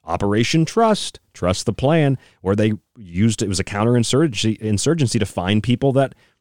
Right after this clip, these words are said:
disagreed with communism, and then they rounded them up. That's what the Hundred Flowers campaign was all about.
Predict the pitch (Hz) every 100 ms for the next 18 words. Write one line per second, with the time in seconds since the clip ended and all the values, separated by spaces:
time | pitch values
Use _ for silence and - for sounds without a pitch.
0 | _ 113 113 117 104 131 139 - 147 185
1 | 127 92 90 95 107 104 82 87 101 123
2 | 147 208 - _ _ _ _ - 98 110
3 | 107 120 143 - 143 190 170 - 113 90
4 | 101 90 85 82 98 110 87 67 -